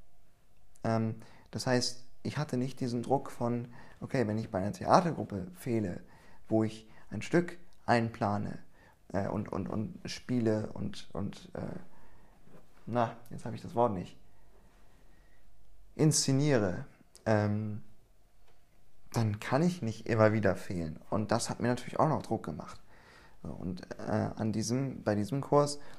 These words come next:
ist es eben nicht so. Ähm, und ich bin dann dort an diese Schu-, an diese Schauspielschule gekommen, ähm,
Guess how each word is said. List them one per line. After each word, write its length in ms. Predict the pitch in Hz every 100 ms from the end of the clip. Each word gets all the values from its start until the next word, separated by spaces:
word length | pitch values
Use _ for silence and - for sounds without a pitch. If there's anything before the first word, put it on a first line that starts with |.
| -
ist 100 | 135
es 120 | 135 123
eben 160 | 117
nicht 200 | 151 139
so. 200 | - - - - - - - - - - - - - - - -
Ähm, 400 | 123 113 110 107 - - - - - - - - - - _ - - - - - - -
und 160 | 120
ich 140 | 107 -
bin 240 | 110 117
dann 440 | 143 147 175 185 - - - - - - - - - - - - - - - - - - -
dort 200 | 113 113
an 80 | 123
diese 240 | 104 101
Schu-, 200 | - -
an 160 | 107 107
diese 320 | 104 101 -
Schauspielschule 600 | - 110 - 127 151 156
gekommen, 440 | 156 - 175 220 - - - - - - - - - - -
ähm, 520 | 110 110 107 104